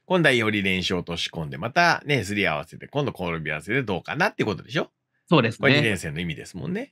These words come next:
Speaker 2: ですね。
Speaker 1: はいはい。
Speaker 2: で、あの、全員のこう、僕はあの、いろんなメディアを通して、いろんな選手の皆さんがコメントしてることを全部こう見てみたんですけど、
Speaker 1: はい。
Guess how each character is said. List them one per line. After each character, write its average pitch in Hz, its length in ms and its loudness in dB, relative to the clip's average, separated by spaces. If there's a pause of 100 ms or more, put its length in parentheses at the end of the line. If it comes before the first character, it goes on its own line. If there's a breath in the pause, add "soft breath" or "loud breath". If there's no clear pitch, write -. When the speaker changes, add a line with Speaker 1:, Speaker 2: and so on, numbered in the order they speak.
Speaker 2:
で 135 160 4
す 117 160 -4
ね。 101 60 -2
Speaker 1:
は 117 80 6
い 147 100 4
は 73 280 -4
い。 - 100 -12 (280)
Speaker 2:
で、 165 220 6
あ 139 80 6
の、 113 160 2
全 285 380 6
員 311 100 10
の 196 80 8
こ 151 160 6
う、 - 20 6
僕 139 220 6
は 156 80 8
あ 143 40 6
の、 131 100 6
い 139 100 4
ろ 233 140 8
ん 269 160 8
な 262 180 8
メ 233 160 8
デ 214 80 4
ィ 240 100 8
ア 240 40 8
を 226 80 6
通 226 280 4
し - 60 -4
て、 120 460 4 (260 soft breath)
い 160 100 8
ろ 240 140 8
ん 262 100 6
な 247 280 8
選 254 240 6
手 - 100 2
の 143 80 8
皆 165 200 8
さ 175 120 6
ん 123 60 4
が 113 80 0
コ - 120 0
メ 190 140 8
ン 220 80 4
ト 214 100 4
し 202 60 0
て 208 100 6
る 190 120 4
こ 196 100 2
と 180 160 6
を 135 60 8
全 196 180 6
部 139 80 2
こ 131 120 2
う 117 40 4
見 143 100 6
て 180 120 4
み 123 100 2
た 113 100 2
ん 101 60 -2
で 104 80 -4
す - 80 -8
け - 60 0
ど、 98 80 4
Speaker 1:
は 107 240 8
い。 80 100 -2